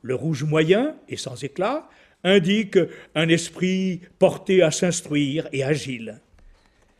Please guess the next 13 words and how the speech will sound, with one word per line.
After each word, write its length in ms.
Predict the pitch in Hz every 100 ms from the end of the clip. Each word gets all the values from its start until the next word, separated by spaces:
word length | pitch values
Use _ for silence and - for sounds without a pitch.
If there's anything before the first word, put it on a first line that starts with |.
| _ _ -
Quand 160 | 262
la 100 | 285
poitrine 540 | 277 247 240 262 262 190
seule 600 | - - 196 123 107 - _ _
est 160 | 135
colorée 400 | - 185 175 262
de 100 | 170
rouge, 560 | 113 - 220 147 87 - _ _ _ _ _ _
c'est 260 | - - 117
la 100 | 110
marque 440 | 143 180 - -
d'un 120 | 120 123
esprit 500 | 131 - 156 165